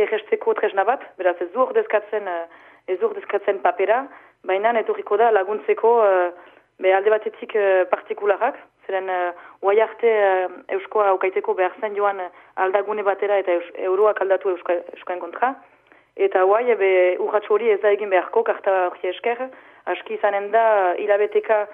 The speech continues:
bida-, bidamendu bat eginen da bankutik eusko kontura, eta beraz ez da, ez da trukaketa, em, trukaketa urrats hori egin beharko, berehala izanen dugu eusko kartaren gainean, eh,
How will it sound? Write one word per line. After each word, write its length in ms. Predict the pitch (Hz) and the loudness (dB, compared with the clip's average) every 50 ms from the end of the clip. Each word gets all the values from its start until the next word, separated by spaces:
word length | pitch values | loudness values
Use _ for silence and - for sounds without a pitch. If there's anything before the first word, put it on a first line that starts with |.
| - - _ _ _ _ _ - 185 | -16 -20 _ _ _ _ _ -14 -2
bida-, 300 | 190 208 254 302 - - - | 2 2 2 2 0 -2 -2
bidamendu 380 | 208 202 202 202 208 208 202 | 0 2 2 2 0 0 0
bat 180 | 202 220 214 214 | 0 0 2 0
eginen 300 | 202 196 202 202 196 196 196 | -2 -2 -2 -4 -2 0 2
da 120 | 208 202 190 180 175 165 160 156 156 - - - _ - | 2 4 4 4 4 4 2 0 -2 -4 -10 -16 _ -4
bankutik 520 | 196 185 190 - 208 208 - - 214 208 - 185 | -4 -4 -4 -6 -8 -8 -8 -8 -6 -4 -2 -4
eusko 460 | 180 - - - 202 190 180 175 170 170 - | -4 -4 -4 -2 0 0 2 0 0 -2 -6
kontura, 380 | 185 180 - 185 180 180 226 262 - - - _ _ _ _ _ | -8 -8 -4 0 0 0 0 -2 -6 -16 -20 _ _ _ _ _
eta 260 | - - 190 190 196 180 | -4 -2 0 2 2 2
beraz 220 | 185 185 185 185 - 185 | 2 2 0 0 -4 -6
ez 80 | 175 196 | -2 0
da, 140 | 208 208 202 190 185 175 170 170 165 - | 2 4 4 4 4 4 4 4 2 0
ez 120 | 185 180 | 0 0
da 100 | 214 208 | -2 -2
trukaketa, 520 | - - - - 180 - 190 190 - 202 190 185 180 175 170 170 170 | -2 -4 -6 -4 -4 -2 -2 0 2 2 4 4 4 4 2 2 0
em, 80 | 165 170 - - - - _ _ - | -2 -6 -12 -20 -20 -20 _ _ -14
trukaketa 400 | - - - 180 185 185 202 196 190 | -8 -6 -4 -4 -2 0 0 0 2
urrats 220 | 190 190 190 - - | 2 0 -2 -2 -2
hori 160 | 196 208 214 | 0 0 0
egin 120 | 202 196 190 | 0 0 -2
beharko, 260 | 190 170 - - 180 165 | -2 -2 -4 -6 -6 -2
berehala 320 | 175 175 180 180 202 208 202 | 0 2 2 2 2 2 0
izanen 240 | 208 196 190 185 180 | -2 -6 -8 -6 -6
dugu 220 | 185 180 196 208 | -6 -2 -2 -2
eusko 220 | 185 196 - - 190 | -2 -4 -6 -6 -6
kartaren 400 | - 170 - - 185 196 196 190 | -6 -8 -6 -6 -8 -6 -6 -8
gainean, 340 | 170 175 180 190 202 202 185 | -8 -8 -8 -8 -8 -8 -8
eh, 140 | 165 160 | -8 -10